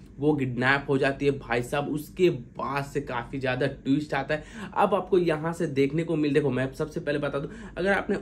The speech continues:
ओरिजिनल मूवी रसासन देखी है तो मतलब आपको बताने की जरूरत नहीं कि actually में क्लाइमेक्स क्या है, आपको खुद ही पता होगा। नहीं देखी है रसासन मूवी अभी तक, तो ये मूवी आपके लिए definitely मैं बोल रहा हूँ अच्छी होने वाली है,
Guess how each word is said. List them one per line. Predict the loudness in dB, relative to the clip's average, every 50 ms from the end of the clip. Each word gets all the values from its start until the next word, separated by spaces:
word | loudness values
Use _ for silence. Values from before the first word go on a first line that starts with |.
| -4 2
ओरिजिनल | 2 4 4 4 4 4 4 4 4
मूवी | 4 4 4 4 4 2
रसासन | 2 0 0 -2 -2 -2 0 -2 -2 -2 0
देखी | 2 2 0 0 0 0 2
है | 2 2 2 2 -2 -6 -12 -14 -18 -18 -18 -6 0
तो | 2 4 4
मतलब | 4 2 2 0 -2 0
आपको | 0 -2 -4 -2 0 0 0
बताने | 2 2 2 2 2 2 2 2 2
की | 2 2
जरूरत | 2 2 2 2 4 2 2 2
नहीं | 0 0 2
कि | 2 2
actually | 2 2 0 -2 -2 0 2
में | 2 2 0
क्लाइमेक्स | 0 0 2 2 4 4 2 2 0 -2 -8
क्या | -2 0 0 2
है, | 2 2
आपको | 0 0 -2 -6
खुद | -2 0 2 4
ही | 4 4
पता | 4 0 0 2 2
होगा। | 2 4 4 2
नहीं | 2 2 4 4 4 4 8
देखी | 8 8 8 8 4 4
है | 4 4 4
रसासन | 2 0 -2 -2 -2 -2 -2 -2
मूवी | 2 2 2 2 2
अभी | 0 0 0 0 4 4 4 4
तक, | 4 2 -2 -4
तो | -4 -10 -14 -16 -16 -16 -18 -18 -2 0 2
ये | 4 6
मूवी | 6 6 8 8 6
आपके | 6 4 2 4 6
लिए | 8 8 6 6 6
definitely | 6 6 6 6 6 4 4 4 4 2 2
मैं | 2 2 0
बोल | 0 0 0 2
रहा | 0 -2
हूँ | -2 -2 -2
अच्छी | -2 -2 -2 -4 -6 0 2
होने | 2 4 4 2 2 0
वाली | 0 2 0 2 2 2 2
है, | 2 2 -2